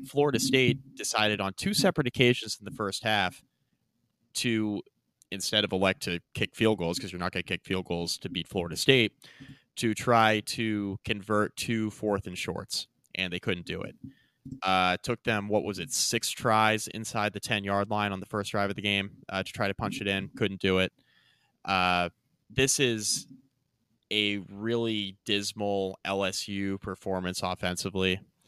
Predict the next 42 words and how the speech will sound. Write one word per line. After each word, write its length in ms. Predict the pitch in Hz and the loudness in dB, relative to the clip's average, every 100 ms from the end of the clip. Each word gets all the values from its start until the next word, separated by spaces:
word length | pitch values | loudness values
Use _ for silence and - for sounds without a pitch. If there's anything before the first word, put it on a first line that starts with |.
| _ _ _ _ _ - | _ _ _ _ _ -4
I 80 | 104 | 2
thought 220 | 113 - | 4 4
they 120 | 104 | 2
were 140 | 98 | 2
just 380 | 98 113 95 - 95 | 0 0 0 0 -2
okay, 680 | 101 - 95 92 95 104 - _ _ _ _ | -2 2 4 6 4 0 -8 _ _ _ _
right? 340 | - 101 101 - | 0 4 4 2
I, 140 | 95 | -2
I 140 | - 95 | -2 -2
thought 300 | - 98 95 | 0 -2 -2
that, 260 | 101 92 87 _ _ _ | -4 -4 -6 _ _ _
um, 440 | 87 85 82 80 80 _ - | -8 -6 -6 -8 -16 _ -10
you 100 | 95 | -6
know, 140 | 85 | -4
the, 100 | 82 - - | -4 -8 -10
the 180 | 98 85 | -10 -8
final 280 | - 113 95 | -4 -2 -2
score 200 | - 98 | -2 -4
is 80 | 87 | -4
gonna 140 | 87 | -6
show 140 | - 90 | -4 -6
them 160 | 85 | -6
scoring 320 | - 90 85 | -8 -8 -6
whatever 320 | 87 85 82 80 | -2 -2 -2 -4
it 20 | |
is, 100 | 80 | -6
twenty-four 480 | - 95 85 87 85 | -4 -4 -4 -8 -8
points, 260 | 85 85 | -8 -6
I 80 | 87 | -4
think. 260 | 82 82 - - - - _ _ _ - - | -4 -6 -8 -20 -20 -20 _ _ _ -4 4
But 300 | 95 90 - _ _ | 6 6 2 _ _
they 120 | 110 | 2
left 320 | 104 104 - - | 6 4 4 -2
a 100 | 85 | 0
lot 320 | 87 92 90 | 4 4 4
out 260 | 85 90 - | 2 0 2
there, 220 | 98 95 | 4 4
especially 520 | 87 - 92 - 95 | 2 0 -2 0 -2
in 80 | 85 | -2
the 80 | 85 | -4
first 340 | - 95 92 | -2 -2 0
half. 400 | 98 98 98 - | 0 2 2 -2